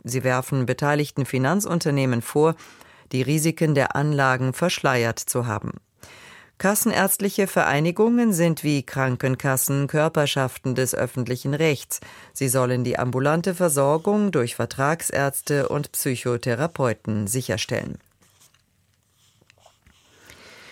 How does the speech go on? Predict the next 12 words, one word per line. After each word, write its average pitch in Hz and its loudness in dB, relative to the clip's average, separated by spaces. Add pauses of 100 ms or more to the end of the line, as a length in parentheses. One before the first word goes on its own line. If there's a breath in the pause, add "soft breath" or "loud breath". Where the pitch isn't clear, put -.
(120)
Im 214 4
Jemen 214 4
sind 226 2
bei 185 4
Angriffen 202 0
der 165 4
vom 156 0
Iran 139 2
unterstützten 139 -2
Houthi-Miliz 147 0
auf 120 -2
Regierungskräfte 147 0